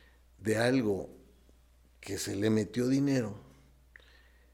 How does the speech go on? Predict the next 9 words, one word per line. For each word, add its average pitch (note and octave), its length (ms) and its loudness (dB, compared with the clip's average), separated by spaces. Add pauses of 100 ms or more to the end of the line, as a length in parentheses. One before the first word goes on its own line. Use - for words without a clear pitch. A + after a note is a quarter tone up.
(300)
y A#2 160 0
que A#2 200 -4
se A2+ 160 -4
le G#2+ 100 -2
puede C3 280 0
sacar B2+ 400 -6
todavía C3 440 -6
muchísimo C#3 840 -4
dinero. F2+ 400 -10